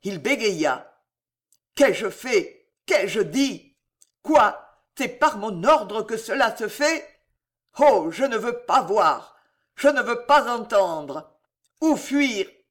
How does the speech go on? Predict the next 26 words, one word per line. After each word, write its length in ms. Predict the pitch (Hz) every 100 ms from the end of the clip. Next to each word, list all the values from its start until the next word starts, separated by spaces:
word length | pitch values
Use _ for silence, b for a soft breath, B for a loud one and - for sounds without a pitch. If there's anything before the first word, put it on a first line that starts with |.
| _ _ _
Où 200 | 339 330
fuir? 520 | - - 294 285 214 - - _ _ _ _ _ _ _ _ _ _ _ -
Où 140 | 262
fuir? 480 | - - 190 165 139 - _ _ _ _
Il 200 | 180 180
ouvrit 260 | 214 185 247
la 100 | 208
porte 340 | - 240 254
de 140 | 202
sa 160 | 185 156
chambre, 520 | - 156 196 247 285 285 B B
se 120 | 185
glissa, 580 | 151 185 233 - 247 285
pareil 540 | - 233 220 220 226
à 60 | 180
un 80 |
fantôme, 680 | 175 214 214 - 185 220 247 277 B B
le 120 | 156
long 240 | 165 165 269
d'un 180 | 233 196
couloir 680 | 190 156 170 208 285 285 _
et 100 | 175
entra 400 | 170 190 - 233
dans 140 | 277 -
une 220 | 165 156
galerie. 600 | 165 196 165 131 135 -